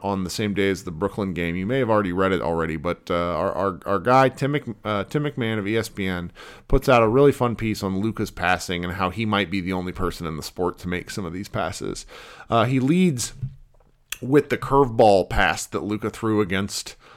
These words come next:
um, it was the Grizzlies, and there's a quote <laughs> from Luka, uh, and if you're, if you're not remembering the pass, he's basically driving. He gets three guys on him and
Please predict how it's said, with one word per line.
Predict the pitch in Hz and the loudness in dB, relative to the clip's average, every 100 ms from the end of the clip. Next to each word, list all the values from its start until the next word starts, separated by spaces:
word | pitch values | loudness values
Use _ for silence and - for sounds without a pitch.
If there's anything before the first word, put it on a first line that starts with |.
| _ - | _ -6
um, | 87 85 71 71 76 95 101 131 - | -4 -4 -6 -12 -14 -16 -20 -18 -6
it | 95 | -6
was | 90 | -6
the | 92 | -4
Grizzlies, | 101 104 120 147 156 - - _ | -2 -2 2 2 2 -4 -12 _
and | 101 113 113 107 104 - - - _ _ _ | -2 0 0 0 -2 -6 -18 -20 _ _ _
there's | 139 120 | 4 4
a | 104 | 2
quote | - 165 160 147 - | 8 10 10 6 6
<laughs> | - - | 8 8
from | - 180 180 131 | 8 6 6 6
Luka, | 160 156 143 107 - - - - | 6 6 6 6 2 -10 -20 -8
uh, | 104 101 127 113 98 - - 101 | -4 2 4 6 4 0 -8 -4
and | 120 127 | 0 0
if | 120 143 | 0 4
you're, | 143 123 | 2 2
if | 131 | 0
you're | 143 | 4
not | 180 | 6
remembering | 156 143 135 131 117 | 6 4 4 4 2
the | 104 | 2
pass, | 120 107 110 | 4 4 2
he's | 107 | 2
basically | 143 147 131 107 | 4 4 0 0
driving. | 113 123 123 127 123 | 6 6 6 2 -2
He | 120 | -2
gets | 107 - | -2 -4
three | - 156 147 | 0 2 6
guys | 143 131 113 | 6 6 4
on | 92 110 | 0 0
him | 104 101 87 - | 0 -2 -4 -4
and | 95 98 90 | -2 -2 -6